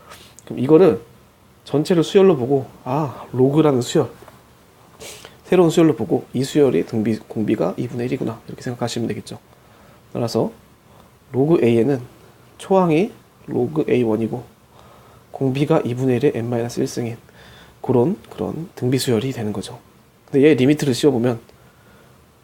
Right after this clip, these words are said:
n이 무한대로 많이 간다라고 해보면 얘가, 얘가 무한대로 가기 때문에 이만큼이 점점 작아져서 영이 됩니다.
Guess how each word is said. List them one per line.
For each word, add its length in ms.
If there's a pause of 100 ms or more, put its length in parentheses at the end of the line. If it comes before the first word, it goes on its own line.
(680)
n이 200
무한대로 600
많이 200
간다라고 500
해보면 320 (1900)
얘가, 360 (520)
얘가 320 (280)
무한대로 480
가기 180
때문에 500
이만큼이 520 (480)
점점 340
작아져서 420
영이 200
됩니다. 320